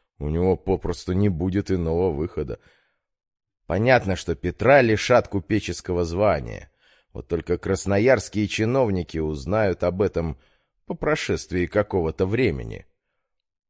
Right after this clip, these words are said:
Да ещё кто-то должен подать весточку о том, что местечко опустело. Словом, для того, чтобы оказаться первым у кормушки, связей Завьялова, скорее всего, будет недостаточно.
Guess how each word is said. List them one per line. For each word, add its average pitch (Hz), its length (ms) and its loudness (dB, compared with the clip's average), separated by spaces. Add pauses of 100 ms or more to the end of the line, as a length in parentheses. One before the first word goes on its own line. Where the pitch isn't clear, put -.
(160)
Да 69 180 -4
ещё 104 300 2
кто-то 127 320 0
должен 110 400 2
подать 101 440 4
весточку 92 600 -2
о 80 80 0
том, 82 240 -2
что - 180 -6
местечко 82 720 -4
опустело. 71 720 -8 (760)
Словом, 170 600 6
для 143 160 4
того, 156 300 6
чтобы 131 280 4
оказаться 123 640 4
первым 135 560 6
у 117 140 2
кормушки, 131 720 2
связей 117 560 2
Завьялова, 107 640 4
скорее 127 480 2
всего, 120 340 0
будет 107 400 0
недостаточно. 104 1120 0